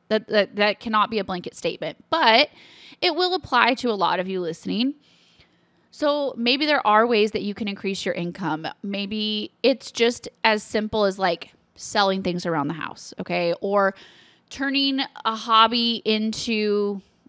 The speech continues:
a little side hustle. Now, you guys know, if you've listened to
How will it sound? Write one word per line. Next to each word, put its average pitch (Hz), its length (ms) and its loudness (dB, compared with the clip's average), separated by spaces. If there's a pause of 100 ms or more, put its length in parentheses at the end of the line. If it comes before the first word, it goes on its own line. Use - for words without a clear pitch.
(140)
a 208 60 2
little 202 400 0
side 190 320 2
hustle. 165 480 -6 (960)
Now, 175 520 -2
you 196 140 -8
guys 190 300 -2
know, 202 400 0
if - 200 -14
you've 180 320 -10
listened 190 440 -4
to 190 380 2